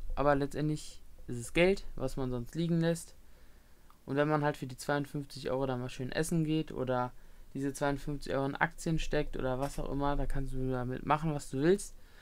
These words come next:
Aber es sind zweiundfünfzig Euro, die du auf jeden Fall mehr zur Verfügung hast, indem du einfach diese App runterlädst und dann, ja, deinen Einkauf fotografierst.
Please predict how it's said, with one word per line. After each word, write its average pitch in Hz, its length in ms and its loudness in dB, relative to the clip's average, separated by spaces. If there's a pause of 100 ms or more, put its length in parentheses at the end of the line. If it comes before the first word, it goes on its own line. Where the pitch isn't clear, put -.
(220)
Aber 160 280 10
es 160 80 2
sind 147 120 -2
zweiundfünfzig 156 600 0
Euro, 139 140 2
die 131 80 0
du 123 80 0
auf 117 100 -6
jeden 127 140 -2
Fall 123 160 -8
mehr 139 160 0
zur 156 160 -4
Verfügung 170 480 0
hast, 175 320 -2 (160)
indem 135 420 -2
du 131 80 -4
einfach 139 320 -6 (200)
diese 120 180 -2
App - 160 -2
runterlädst 135 600 -2 (680)
und 165 360 0 (200)
dann, 131 300 -2 (1120)
ja, 131 180 -2
deinen 131 200 -2
Einkauf 151 440 -6
fotografierst. 123 840 0